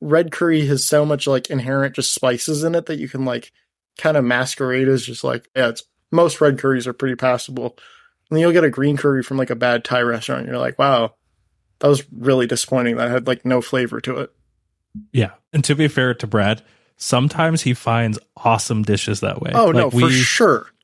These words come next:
Speaker 2: there's a, a pho place close, semi close to the shop. And, like, every time we had gone there, we got pho. And then one time he was like, "I want the catfish curry." And I was like, "What are you doing, dude? Like, why would you, <laughs> why would you ruin your lunch like this?"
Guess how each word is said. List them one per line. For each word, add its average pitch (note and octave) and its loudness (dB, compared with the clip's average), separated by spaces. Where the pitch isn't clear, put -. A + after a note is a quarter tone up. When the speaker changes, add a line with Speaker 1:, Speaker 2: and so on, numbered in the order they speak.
Speaker 2:
there's B2 2
a, A#2 2
a G#2 0
pho A#2 -2
place B2+ -2
close, - -2
semi A#2+ 0
close A#2+ -2
to - -6
the B2 2
shop. C3 -2
And, A#2 -2
like, G#2+ 2
every A#2 2
time B2 0
we A#2+ 2
had A2+ -2
gone B2+ 0
there, G#2 -2
we F#2+ -4
got G#2+ -2
pho. A#2+ 0
And G#2+ -2
then G#2+ 0
one A#2 2
time B2+ 0
he A#2+ 4
was A#2+ 0
like, A#2+ -2
"I F3+ 2
want G#3 2
the D3 0
catfish - -4
curry." G2+ -2
And B2 0
I C3+ 0
was A2 -6
like, D#3+ 0
"What F3 4
are D#4 -2
you G3 0
doing, C3+ 0
dude? A2+ -2
Like, C3+ -2
why C#3 2
would E3+ 2
you, F3 0
<laughs> F#3 -6
why C3+ 0
would E3+ 0
you E3 4
ruin D3 4
your C3 4
lunch B2 0
like A2 -2
this?" A2 -2